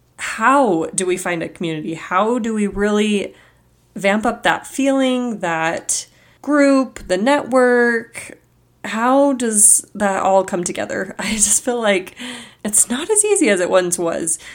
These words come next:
You'd go to the park, you'd find your best friend forever. And now that we're adults, it just doesn't quite work the same.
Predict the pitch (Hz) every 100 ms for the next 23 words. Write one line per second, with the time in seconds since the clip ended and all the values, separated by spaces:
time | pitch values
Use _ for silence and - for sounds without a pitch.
0 | - 190 185 - 180 180 185 254 339 349
1 | 190 185 180 202 185 185 180 175 180 208
2 | - 220 226 233 226 165 156 - - 196
3 | 196 196 190 202 196 190 190 208 311 311
4 | 175 - 233 - 294 359 359 294 - 190
5 | - - - -